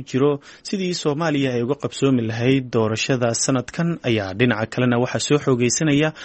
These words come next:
cabsida laga qabo inuu musuqmaasuq hareeyo hannaanka soo xulitaanka xildhibaanada cusub. Wariyaha V O A-da ee magaalada Jigjiga, Maxamed Cabdiraxmaan Gaata,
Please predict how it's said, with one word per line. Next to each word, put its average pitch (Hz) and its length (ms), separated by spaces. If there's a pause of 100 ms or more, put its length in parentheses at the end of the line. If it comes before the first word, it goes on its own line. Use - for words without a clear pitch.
(160)
cabsida 160 460
laga 117 220
qabo 120 320
inuu 123 160
musuqmaasuq 104 720
hareeyo 110 460 (1080)
hannaanka 110 560
soo 107 180
xulitaanka 120 680
xildhibaanada 110 640
cusub. 113 340 (400)
Wariyaha 107 420
V 101 200
O 117 120
A-da 120 240
ee 113 60
magaalada 110 420
Jigjiga, 110 480 (300)
Maxamed 170 340
Cabdiraxmaan 139 600
Gaata, 127 360